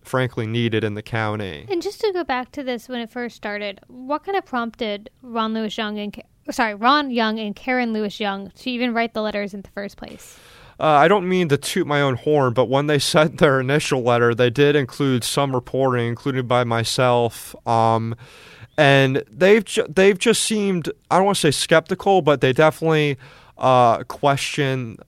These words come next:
Speaker 1: uh, the effectiveness of the program. They believe that,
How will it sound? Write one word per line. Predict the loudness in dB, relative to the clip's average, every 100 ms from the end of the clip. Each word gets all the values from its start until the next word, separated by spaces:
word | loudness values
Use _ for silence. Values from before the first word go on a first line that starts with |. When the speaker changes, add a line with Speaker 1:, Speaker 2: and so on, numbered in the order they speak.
| -18
Speaker 1:
uh, | -4 0 2 0
the | 0 -2
effectiveness | 0 -2 0 -4 -2 -2 -2 -4
of | -4 -2
the | -4
program. | -2 0 0 0 0 2 0 -2 -6 _ -20 -16 -2
They | -2
believe | 0 0 0 -2 0
that, | 0 0